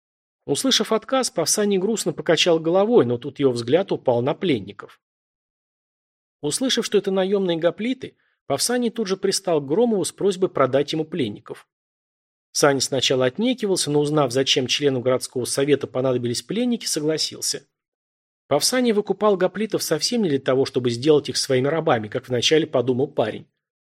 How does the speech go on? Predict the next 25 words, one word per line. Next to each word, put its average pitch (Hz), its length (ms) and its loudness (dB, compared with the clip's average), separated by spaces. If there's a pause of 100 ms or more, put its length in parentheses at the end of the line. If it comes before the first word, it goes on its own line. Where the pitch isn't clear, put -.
(360)
Посол 139 340 2
Термесоса 143 640 -2
хотел 143 380 2
дать 139 220 4
им 135 60 -2
свободу 135 560 2
в 113 80 0
обмен 139 300 0
на 135 100 0
службу 147 360 -2
в 120 80 -2
гарнизоне 135 500 2
Термесоса 139 600 -4
сроком 139 400 2
на 131 80 -4
три 180 160 -6
года. 117 360 -2 (680)
Четыре - 280 0
десятка 190 500 0
опытных 135 400 0
воинов 233 460 -2
очень 247 240 0
пригодились 131 540 0
бы 123 80 -8
Термесосу. 127 720 -6